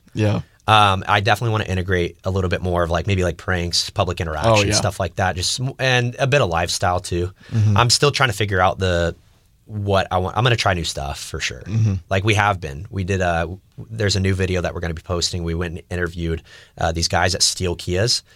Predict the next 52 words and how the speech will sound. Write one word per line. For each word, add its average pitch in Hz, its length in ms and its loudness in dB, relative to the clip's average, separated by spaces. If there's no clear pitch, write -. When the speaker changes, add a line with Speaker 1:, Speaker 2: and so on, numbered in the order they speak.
Speaker 2:
And 151 120 4
I 165 60 4
know 151 260 4
it's 139 120 -2
been 131 180 -2
done 101 260 2
before, 151 420 2
but 107 220 -2
it 120 40 4
ha-, 104 180 6
Speaker 1:
Mm-hmm. 104 160 -6
Speaker 2:
I 92 140 2
haven't 80 280 -6
done - 160 -12
it - 60 -18
before. - 420 -18
Speaker 1:
You 117 240 6
wanted 110 260 6
to, 113 100 2
like, 107 140 0
tr-, - 140 -10
get 113 140 4
into 104 160 4
that 104 180 4
area, 104 560 2
kinda 147 160 4
Speaker 2:
Yeah, 185 120 8
Speaker 1:
try 139 100 4
it 104 80 0
out. 104 200 2
Speaker 2:
I, - 120 -2
I 139 100 4
like 151 240 2
interviewing 107 360 0
people. 98 180 -4
The 98 60 -2
same 123 160 4
thing 120 140 4
you're 113 140 6
Speaker 1:
Mm-hmm. - 80 4
Speaker 2:
doing 92 120 0
right 78 160 -2
now. 90 320 0
Speaker 1:
Yeah. 104 220 4
Speaker 2:
It's, - 320 2
uh, 85 200 -2
kind 104 180 0
of 92 60 -2
intriguing 87 400 -4
to 92 100 -6
me 85 140 -2
to 78 220 -4